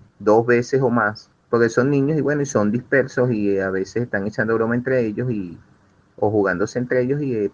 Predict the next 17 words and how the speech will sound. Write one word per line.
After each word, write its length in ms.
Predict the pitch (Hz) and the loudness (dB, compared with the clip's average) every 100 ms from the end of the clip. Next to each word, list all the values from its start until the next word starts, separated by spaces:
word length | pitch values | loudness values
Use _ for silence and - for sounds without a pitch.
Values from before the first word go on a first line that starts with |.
| - | -6
y 300 | 110 104 98 | -6 -6 -6
se, 200 | - 110 | -2 2
hay, 180 | 95 92 | 2 2
hay 120 | 104 | 0
que 120 | 107 | 0
repetir 460 | 107 107 - 110 98 | 2 2 0 -2 -2
las 160 | 87 | -4
instrucciones. 540 | 85 80 - - 73 - _ _ | -8 -14 -16 -14 -14 -16 _ _
En 160 | 120 120 | 2 4
la 140 | 139 | 4
tropa, 440 | 151 147 - 139 - - _ _ _ _ _ _ - - - - | 4 4 4 -2 -4 -20 _ _ _ _ _ _ -20 -20 -20 -4
este, 300 | 110 - 110 | -2 0 0
se 160 | - | 2
le 100 | 113 | 4
dan 200 | 107 101 | 6 6
las 100 | 104 | 4
instrucciones, 560 | 139 135 139 131 123 143 | 2 2 2 2 2 -2